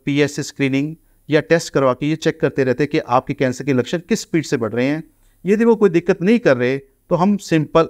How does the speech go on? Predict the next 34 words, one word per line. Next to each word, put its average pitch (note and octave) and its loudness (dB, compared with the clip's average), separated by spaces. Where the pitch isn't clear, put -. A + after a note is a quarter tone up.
आपको - -2
ऑब्जर्व D3 4
करते G#2 -6
रहते - -14
हैं। - -20
और D3+ 0
यदि D#3 2
हमें E3 2
लगता C3+ 0
है B2+ -2
कि - -14
कैंसर C3 -2
की C#3 -6
स्टेज B2 -2
जो A2+ 0
है, A#2 0
वो D3 -4
चाहे C#3+ 2
वो F#3+ 2
इनिशियल D#3 0
है, G#2 -6
लेकिन D#3 2
आप E3+ 0
फिट G3+ -2
हैं, G#2+ -10
आप D#3 0
चाहते E3 4
हैं E3+ -2
कि F3 0
कैंसर C#3 -2
को D3 -4
छुटकारा C3 0
डाला A2+ 0
जाए, C3 0